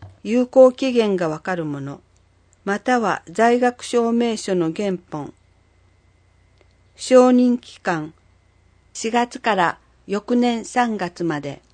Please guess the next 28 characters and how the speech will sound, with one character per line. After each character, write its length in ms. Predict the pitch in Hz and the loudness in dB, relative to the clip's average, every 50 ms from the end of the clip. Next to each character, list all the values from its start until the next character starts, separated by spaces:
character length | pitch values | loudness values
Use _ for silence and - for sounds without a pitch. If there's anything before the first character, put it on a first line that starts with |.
| _ _ _ _ 180 | _ _ _ _ -4
次 140 | 185 226 | 0 2
年 280 | 233 254 269 269 262 240 | 4 4 4 4 2 2
度 120 | 220 208 | 2 0
も 260 | 202 190 175 160 147 - _ _ _ _ _ 185 | 0 0 0 -2 -4 -6 _ _ _ _ _ -2
在 280 | 190 220 233 240 240 | 2 2 2 4 2
学 260 | 240 240 240 - 240 | 0 -2 -2 -2 -2
予 140 | 233 240 240 | 0 0 0
定 240 | 247 - 226 208 190 | 2 2 0 0 2
で 100 | 175 190 | 0 -2
あ 80 | 190 196 | -2 -2
る 120 | 190 180 | -2 -4
場 220 | 170 175 170 170 165 | -4 -4 -6 -6 -6
合、 240 | 156 151 151 151 - _ _ _ _ _ _ _ _ _ - - _ - | -6 -6 -8 -8 -10 _ _ _ _ _ _ _ _ _ -16 -16 _ -6
翌 320 | 202 208 208 - - 240 | -4 -4 -4 -2 -2 0
年 240 | 240 240 240 233 240 | 0 0 0 0 -2
四 160 | - - 240 | -4 -4 -2
月 300 | 247 247 240 247 - 240 | 0 0 -2 -2 -4 -4
初 300 | 233 214 233 220 208 220 | -2 -2 -4 -4 -4 -4
め 160 | 214 214 208 | -4 -4 -2
に 240 | 208 196 196 190 - _ _ _ _ _ _ _ _ _ - _ _ _ | -2 -4 -4 -6 -8 _ _ _ _ _ _ _ _ _ -20 _ _ _
日 160 | - 202 220 226 | -2 -2 0 2
本 380 | 233 269 254 220 180 165 185 | 2 2 2 2 0 0 -2
年 260 | 202 226 233 240 240 | 0 0 0 0 0
金 260 | 233 - - 240 233 226 | -2 -2 -2 -2 -2 -2
機 180 | - 247 233 | -4 -8 -8
構 260 | - - 214 202 185 | -4 -2 -2 -2 -2
か 160 | 185 - 175 170 | -4 -6 -6 -4
ら 220 | 170 160 160 - | -4 -6 -6 -8